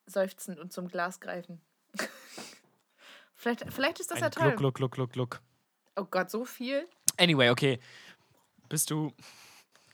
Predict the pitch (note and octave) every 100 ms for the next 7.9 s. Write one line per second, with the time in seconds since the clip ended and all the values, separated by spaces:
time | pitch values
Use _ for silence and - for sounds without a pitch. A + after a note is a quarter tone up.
0 | - - _ _ _ - - - A3 -
1 | D3 C#3+ D3 D3 C3+ B2+ C3+ A#2+ B2 A#2+
2 | C3 C#3 A3 G#3+ A#3 G#3+ F#3+ F#3+ G3 A2
3 | G#2+ G#2+ G#2 G#2 G#2+ _ _ _ _ _
4 | _ - G3+ C4 C#4 A#3 G3 E3 D#3+ -
5 | B2+ C3 B2 B2 A#2+ A#2+ - C#3+ - D3
6 | C3+ D3 - D3 C#3 - C3+ B2+ A#2 A#2+
7 | - B2 A2 A#2 C3 - - - A#2+